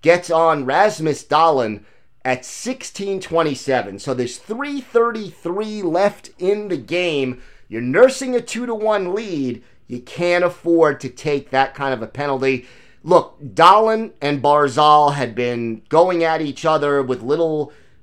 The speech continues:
uh, hits and pushes and, and words back and forth throughout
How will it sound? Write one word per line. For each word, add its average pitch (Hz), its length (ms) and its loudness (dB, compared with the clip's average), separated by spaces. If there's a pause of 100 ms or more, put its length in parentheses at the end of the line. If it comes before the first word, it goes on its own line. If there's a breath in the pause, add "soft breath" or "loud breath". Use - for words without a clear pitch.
uh, 127 200 -2
hits 185 400 0
and 123 180 -6
pushes 165 680 0
and, 110 320 -8 (300 soft breath)
and 113 320 -8
words 180 580 2
back 180 340 -4
and 156 160 -4
forth 160 400 0
throughout 165 640 2